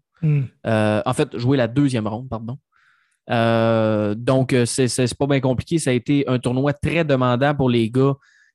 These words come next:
Speaker 2: Il y a eu de la pluie en début, des orages, des, des délais de pluie. Et puis, les gars qui étaient late early, donc les gars qui sont arrivés pour jouer leur, euh, leur, ben, en fait, c'est leur première ronde ou c'est leur deux, là, je suis de-, rendu tout mêlé dans les journées.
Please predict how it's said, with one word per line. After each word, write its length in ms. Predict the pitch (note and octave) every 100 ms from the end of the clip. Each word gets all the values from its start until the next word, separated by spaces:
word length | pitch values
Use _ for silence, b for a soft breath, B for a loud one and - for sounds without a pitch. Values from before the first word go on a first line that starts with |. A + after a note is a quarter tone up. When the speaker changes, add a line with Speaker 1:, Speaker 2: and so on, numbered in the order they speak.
| -
Speaker 2:
Il 80 |
y 40 | C3+
a 40 |
eu 100 | F#3+
de 80 | D3+
la 140 | D3+
pluie 420 | C3+ D3 D3 E3+ D3+
en 80 |
début, 400 | C3+ B2+ B2+ D3+
des 300 | C#3 D#3+ F3
orages, 580 | D3+ C#3 C3 C#3+ C3+ B2
des, 380 | B2+ D3+ D#3+ D#3
des 260 | C#3 D3 E3+
délais 380 | C#3+ C#3+ D3
de 60 | D3 -
pluie. 440 | C3+ C3 C#3+ D3+ - _ _ _ _ _ _
Et 140 | - C3+
puis, 160 | -
les 180 | C#3 C#3
gars 140 | C#3+ E3+
qui 160 | D3+
étaient 200 | C3 D3
late 300 | C#3+ C#3 D3
early, 380 | C#3 B2+ B2 D#3
donc 240 | C3+ A#2+
les 120 | C3 B2+
gars 140 | D#3
qui 200 | D3+ -
sont 280 | - C3 B2
arrivés 380 | C#3 B2+ C3+ D#3
pour 480 | C#3+ C3 B2 A#2+
jouer 320 | A2+ A#2+ C#3+ D3
leur, 340 | B2+ A#2+ A#2
euh, 440 | A2+ A2+ A2 G#2+ -
leur, 280 | A#2 A2+ G#2 _ _
ben, 180 | B2 A2+
en 60 | A#2
fait, 180 | C#3
c'est 120 | - B2
leur 280 | A#2+ A2+
première 460 | - C#3+ E3+ D#3+ D3
ronde 180 | F3 F3+
ou 40 |
c'est 120 | C#3 C3
leur 200 | A#2+ A#2
deux, 200 | C#3+ C#3+
là, 120 | C#3
je 80 | C3
suis 200 | - B2
de-, 120 | A#2+ B2
rendu 360 | B2+ C3+ C3
tout 140 | C3 F3
mêlé 320 | C#3 C3 C3 D3+
dans 80 |
les 80 | C3+
journées. 400 | A#2+ A#2 A#2 E3